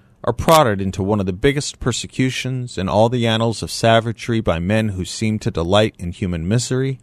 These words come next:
who openly pledge themselves to destroying Christianity, who seem resolved to leave their people no religion but war, and no God but the state.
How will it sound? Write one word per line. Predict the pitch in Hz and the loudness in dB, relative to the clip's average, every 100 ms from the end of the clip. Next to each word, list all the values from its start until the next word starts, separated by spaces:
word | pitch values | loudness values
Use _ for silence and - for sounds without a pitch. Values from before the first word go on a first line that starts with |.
| _ _ _ _ _ _ | _ _ _ _ _ _
who | 117 | 0
openly | 110 101 104 95 | 0 0 0 -2
pledge | - - 127 123 - | -4 2 2 2 -4
themselves | 101 95 - 113 113 110 | -6 -6 2 2 2 -2
to | 104 | -6
destroying | 85 - - 107 101 98 | -6 -8 -4 -2 0 -4
Christianity, | - - - - 87 107 127 123 127 120 _ _ - - - | -6 -8 -8 -6 -2 0 0 -2 -6 -8 _ _ -20 -20 -2
who | 127 | 0
seem | - 135 113 | 2 2 2
resolved | 104 110 113 123 120 | 2 6 6 6 4
to | 113 | 0
leave | 117 107 | 0 2
their | 107 | 0
people | - 117 110 104 | 0 -2 2 2
no | 110 | 4
religion | 139 160 151 143 151 | 4 4 2 2 0
but | 147 165 - | 2 2 2
war, | 107 107 104 - _ _ _ _ _ _ _ _ _ | 4 4 2 -4 _ _ _ _ _ _ _ _ _
and | - 95 | -6 -2
no | 101 | 0
God | 92 107 98 78 71 - _ _ _ _ _ _ - _ _ _ - | 2 4 4 4 -4 -10 _ _ _ _ _ _ -20 _ _ _ -12
but | - | -10
the | 90 | -8
state. | - - 87 - | -10 -4 -4 -6